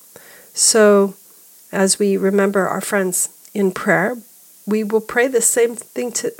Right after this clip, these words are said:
for them. "Grace and peace to you from God our Father and the Lord Jesus Christ, who gave himself for our sins to rescue us from the present evil age, according to the will of our God and Father." And don't forget that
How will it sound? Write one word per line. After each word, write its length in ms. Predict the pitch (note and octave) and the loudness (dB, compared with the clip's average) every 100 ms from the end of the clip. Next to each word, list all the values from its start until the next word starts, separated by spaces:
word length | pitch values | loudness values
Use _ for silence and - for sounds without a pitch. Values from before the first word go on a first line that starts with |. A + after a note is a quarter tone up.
| - | -4
for 140 | A#3+ | -2
them. 220 | A#3+ A3+ | 0 -2
"Grace 340 | F#3+ G#3+ B3 C4 | 2 4 4 2
and 220 | A#3+ B3 - - | -4 -8 -16 -18
peace 360 | - B3 B3 - - | -10 -4 0 0 -2
to 80 | A3+ | -4
you 240 | A3+ A#3 | -4 -2
from 220 | - G#3 F#3 | -2 -2 -2
God 160 | F#3 G#3 | -2 0
our 140 | A3+ - | -2 0
Father 220 | G#3+ G3+ | 0 0
and 100 | F#3+ | -2
the 120 | F#3+ G3+ | -2 -2
Lord 140 | G#3 | -2
Jesus 320 | G3 G3 G3 | -4 -6 -4
Christ, 520 | - - - - - - - - - - | -4 -4 -6 -6 -8 -12 -20 -20 -20 -12
who 100 | A#3+ | -8
gave 340 | G3 G#3+ C4 C4 | 0 2 2 -2
himself 520 | B3 G3+ - A2 F#3 | -4 -2 -2 -2 -6
for 220 | - - | -10 -4
our 140 | G#3+ G#3 - | -2 0 0
sins 280 | A3+ F#3+ - | 2 0 -4
to 180 | - G3+ | -2 0
rescue 280 | G#3 - G3+ | 0 0 -2
us 100 | G3 | -2
from 160 | - G3+ | -4 -6
the 140 | F#3+ G3+ | -6 -6
present 280 | G3+ G#3 | -4 -6
evil 240 | G#3 G3 F#3+ | -6 -6 -2
age, 340 | D4 C#4+ - - - - - - - | -2 -2 -6 -12 -20 -20 -20 -16 -12
according 420 | - C#4+ C4+ B3+ | 0 2 4 2
to 120 | - | 0
the 160 | A3 G#3 | 2 2
will 180 | F#3+ F#3 - | 2 -2 -4
of 80 | G3 | -4
our 140 | F#3+ | -4
God 200 | F#3+ F3+ | -4 -6
and 200 | F3+ F#3 - | -6 -12 -6
Father." 240 | F#3+ F#3 - | -6 -6 -6
And 440 | A3 A3 G#3 G3+ | -4 -4 -6 -4
don't 280 | C4 D4 D#4+ | 0 0 2
forget 400 | D4+ D#4+ A#3+ A3 | 2 4 2 0
that 280 | A3 A3 | -2 -2